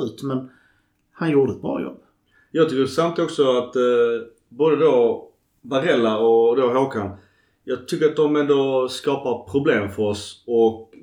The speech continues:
Speaker 2: alltså, Perisic och Dumfries, deras jobb är enormt. Och det, det är klart att de inte orkar det. Så att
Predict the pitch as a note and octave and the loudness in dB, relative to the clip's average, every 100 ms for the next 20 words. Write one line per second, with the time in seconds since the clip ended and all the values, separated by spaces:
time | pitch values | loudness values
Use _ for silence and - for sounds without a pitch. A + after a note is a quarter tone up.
0 | - - A#2+ B2+ - D3+ B2+ - A#2+ - | -20 -14 -10 -6 0 2 2 0 -2 -2
1 | B2 D3+ A2 G#2+ F#2+ - _ _ _ _ | 0 0 0 -4 -8 -14 _ _ _ _
2 | D3 C3 A#2+ D3+ C3+ B2+ B2+ C3+ F#2 F2 | 0 2 2 2 2 0 0 0 -2 -6
3 | - - B2 B2 B2 B2+ A#2+ B2+ C#3+ C3 | -12 -2 0 0 0 -4 -2 -4 -4 -2
4 | B2 B2+ A#2+ G#2 F#2 A2 | -2 0 0 2 0 -4